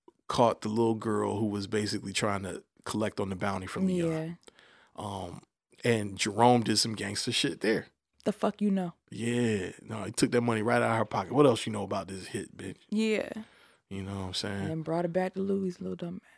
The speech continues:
Speaker 2: But no, I'm, I'm interested in, to see, um, what happens with the human calculator.
Speaker 1: Yeah, I, I, I mean, I think,
Speaker 2: He
Speaker 1: you
Speaker 2: gonna
Speaker 1: know.
Speaker 2: save somebody's life again.
Speaker 1: Again, yeah.
Speaker 2: He's gonna become really, really important. I feel like that.
Speaker 1: Yeah,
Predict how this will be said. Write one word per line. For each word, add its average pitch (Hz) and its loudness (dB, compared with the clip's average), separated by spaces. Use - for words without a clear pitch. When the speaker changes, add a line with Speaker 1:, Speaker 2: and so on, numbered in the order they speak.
Speaker 2:
But 190 4
no, 190 6
I'm, 180 4
I'm 190 4
interested 190 0
in, 165 -2
to 165 0
see, 165 -4
um, - -4
what 170 2
happens 160 2
with 156 -8
the 151 -6
human 160 -4
calculator. - -10
Speaker 1:
Yeah, 110 4
I, 113 -2
I, 98 -4
I - -8
mean, 117 0
I 120 2
think, 131 -2
Speaker 2:
He 220 4
Speaker 1:
you 220 6
Speaker 2:
gonna 196 10
Speaker 1:
know. 190 2
Speaker 2:
save 175 8
somebody's 156 2
life - -2
again. 156 4
Speaker 1:
Again, 104 0
yeah. 110 0
Speaker 2:
He's 175 6
gonna 175 4
become 165 2
really, 160 4
really 151 2
important. - -4
I 170 -2
feel - -6
like - -6
that. - -6
Speaker 1:
Yeah, 113 -2